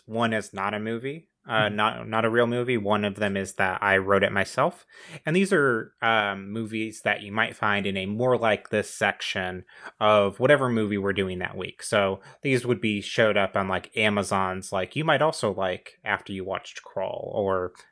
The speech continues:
Speaker 1: um, on
Speaker 2: Mm-hmm.
Speaker 1: I M D B's More Like This section. So, um,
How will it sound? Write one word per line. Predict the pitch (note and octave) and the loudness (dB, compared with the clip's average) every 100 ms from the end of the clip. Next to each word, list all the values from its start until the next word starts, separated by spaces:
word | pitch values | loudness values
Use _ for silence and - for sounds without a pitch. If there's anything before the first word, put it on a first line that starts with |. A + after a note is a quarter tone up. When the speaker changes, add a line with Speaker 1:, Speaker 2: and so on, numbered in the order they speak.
| _ _ _ A#2+ | _ _ _ -2
Speaker 1:
um, | G2 F#2+ | 2 2
on | G#2 | 0
Speaker 2:
Mm-hmm. | A2+ | 2
Speaker 1:
I | A#2 | 2
M | A2+ | 2
D | G2+ G2+ | -2 -6
B's | F#2+ F#2 F#2 - - | -6 -8 -10 -10 -6
More | G2 F#2 | -4 -2
Like | F#2 F2+ - | -2 -4 -6
This | G2 | -10
section. | - - - - - - - - - - | -8 -12 -12 -12 -14 -16 -20 -20 -20 -20
So, | - D3+ G2+ - _ _ _ - - - | -4 0 0 -2 _ _ _ -20 -20 -4
um, | A2+ A#2 G#2+ G2 G2 | 2 2 2 -2 -8